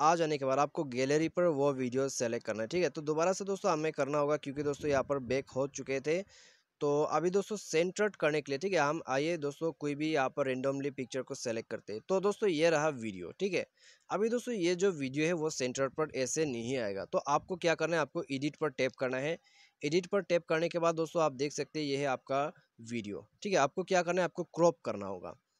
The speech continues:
तो क्रॉप कीजिए और क्रॉप करते ही दोस्तों आप देख सकते हैं वीडियो को आप यहाँ से यहाँ स्लाइड मूव कर सकते हैं, ठीक है। तो आप दोस्तों वीडियो को क्रॉप करके simply मिडल पर लेके आ जाइए।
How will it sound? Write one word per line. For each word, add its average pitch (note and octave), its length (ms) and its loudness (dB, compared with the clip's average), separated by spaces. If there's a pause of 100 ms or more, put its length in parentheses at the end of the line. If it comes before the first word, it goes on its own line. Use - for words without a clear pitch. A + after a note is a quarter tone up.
(160)
तो G#3 60 -2 (140)
क्रॉप G3 280 2
कीजिए F#3 280 0
और C#3+ 160 0 (120)
क्रॉप E3+ 200 2 (100)
करते D3+ 280 0
ही F3 120 0
दोस्तों D#3 300 0
आप C#3 100 2
देख C#3 200 -2
सकते A2+ 300 -6
हैं G#2+ 80 -4
वीडियो C#3 280 0
को E3+ 120 -2
आप D3 200 2
यहाँ C3 220 0
से C#3+ 160 -6
यहाँ B2+ 320 0
स्लाइड B2+ 400 -2 (100)
मूव C3+ 280 -4
कर A2+ 100 -4
सकते - 280 -12
हैं, - 80 -12
ठीक F#3+ 120 -2
है। A2+ 140 0 (480)
तो F#3+ 40 -2 (140)
आप F3 160 2
दोस्तों F#3+ 320 -2
वीडियो C#3 300 -4
को D#3 160 -6
क्रॉप D#3 300 -2
करके E3+ 360 -2 (300)
simply E3+ 460 -2
मिडल C3 360 0
पर E3+ 260 0
लेके A2+ 300 -2
आ G2+ 140 2
जाइए। C#2 320 -10